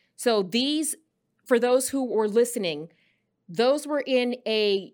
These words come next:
garage, and Biden has gone on camera himself to make the situation worse, as he often does, and said, "Oh, hey, you know, they were secure. They were next to my vintage vet."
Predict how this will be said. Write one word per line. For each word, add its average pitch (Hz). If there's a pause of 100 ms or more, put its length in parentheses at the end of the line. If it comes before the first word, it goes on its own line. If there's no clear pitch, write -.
garage, 214 (320)
and 202 (520)
Biden 285
has 302
gone 247
on 233
camera 233
himself 226
to 214 (180)
make 226
the 214
situation 220
worse, 208 (200)
as 208
he 220
often 196
does, 170 (560)
and 226
said, 226 (340)
"Oh, 294
hey, 269 (560)
you 247
know, 254
they 262
were 320
secure. 311
They 254
were 254
next 262
to 320
my 262
vintage 226
vet." 320